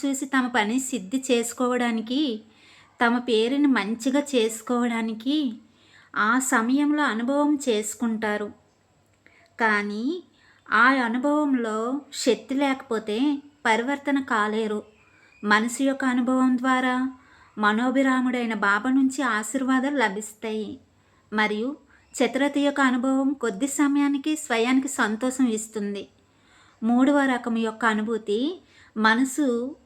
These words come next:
ఇది మంచిది కాదు అని చెప్తుంది. వివేకం ఇది యథార్థం కాదు అని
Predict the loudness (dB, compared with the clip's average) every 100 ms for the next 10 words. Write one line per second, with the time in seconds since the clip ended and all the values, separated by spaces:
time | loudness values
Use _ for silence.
0 | -8 -4 0 0 2 0 0 -2 -2 0
1 | -2 0 0 2 2 2 -2 -4 -10 -8
2 | -10 -14 _ _ _ -8 -2 2 2 2
3 | 0 0 -2 -6 _ _ -2 2 4 2
4 | 0 -2 2 2 2 0 0 4 4 4